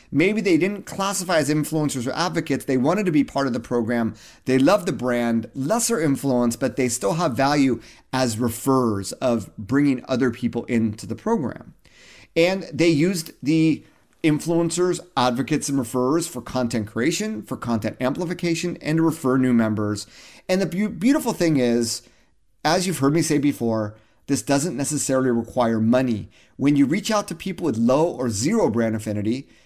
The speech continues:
it almost <laughs> always requires money,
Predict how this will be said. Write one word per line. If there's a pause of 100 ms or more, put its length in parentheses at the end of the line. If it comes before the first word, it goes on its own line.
(220)
it
almost
<laughs>
always
requires
money,